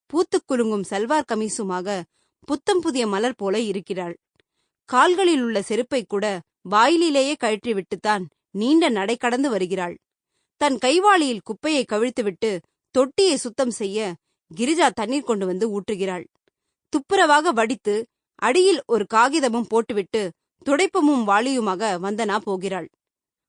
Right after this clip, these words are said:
மணி ஆறரை அடித்தாயிற்று. பெரிய பெண் கவிதா இன்னமும் எழுந்திருக்கவில்லை.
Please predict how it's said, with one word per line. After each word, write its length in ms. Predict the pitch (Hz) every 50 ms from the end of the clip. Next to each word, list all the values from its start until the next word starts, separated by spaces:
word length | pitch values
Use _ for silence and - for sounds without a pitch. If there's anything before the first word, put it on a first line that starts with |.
| _ -
மணி 360 | 202 214 240 277 339 330 277
ஆறரை 520 | - - 214 233 262 285 262 226 240 262
அடித்தாயிற்று. 640 | 220 202 208 214 - 220 202 196 170 - - 190 - - _ _ _ _ _ _ _ _ _ _ _
பெரிய 300 | - 269 269 320 381 415
பெண் 240 | 403 - 294 247 196 -
கவிதா 440 | 214 202 240 214 - 254 214 190 175 - _ _ _
இன்னமும் 420 | - 196 208 233 247 262 302 311 285
எழுந்திருக்கவில்லை. 720 | 226 208 220 226 226 214 - 214 190 180 180 196 180